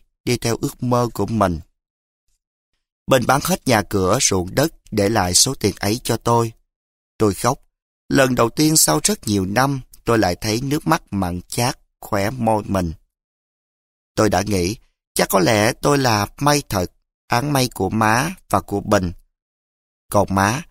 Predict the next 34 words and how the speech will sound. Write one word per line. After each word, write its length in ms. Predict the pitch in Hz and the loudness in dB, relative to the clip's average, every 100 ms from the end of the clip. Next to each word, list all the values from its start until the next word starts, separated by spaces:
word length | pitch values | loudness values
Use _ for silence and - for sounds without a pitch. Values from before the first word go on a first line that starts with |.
| _ _ - | _ _ -2
má 140 | 165 | 0
chẳng 220 | 170 131 | 2 -2
phải 220 | 131 104 123 | 0 -2 -2
là 140 | 110 | -4
cánh 260 | - 135 151 | -4 -4 0
đồng 300 | 110 98 92 | 0 0 -2
như 200 | 107 120 | -2 -2
má 160 | 117 | -2
nói, 380 | 123 117 123 185 - _ - | -2 -2 -2 -4 -10 _ -4
má 160 | 107 120 | 0 2
là 260 | 123 98 | 2 0
một 240 | 90 82 92 | -2 -4 -4
ngọn 260 | 87 90 | -4 -2
núi 300 | 104 110 147 170 | -2 -2 -4 -4
như 120 | 123 - | -6 -2
Bình. 260 | 98 87 82 _ _ _ _ _ _ - | -2 -2 -6 _ _ _ _ _ _ -2
Bình 300 | 104 90 82 | 0 0 -2
đã 140 | 87 - | -4 -2
trao 200 | 113 110 | -2 0
cho 140 | 117 | -4
tôi 340 | - 113 113 107 | -2 0 0 -2
một 240 | 104 92 | -2 -2
tình 140 | - 90 | -2 -4
yêu 180 | - 123 | -2 -4
quá 220 | 113 117 | 0 0
lớn, 360 | 139 131 123 190 - _ _ - | 2 0 0 -2 -8 _ _ -2
tình 180 | 131 120 | 0 0
yêu 300 | - 156 160 | 2 4 4
để 140 | 113 | 2
lại 340 | 131 95 90 | 0 -2 -2
cho 160 | 101 120 | -4 -6
tôi 220 | - 120 | -2 -2
món 280 | 113 131 156 | 0 -2 0
nợ 280 | 98 87 | -2 -2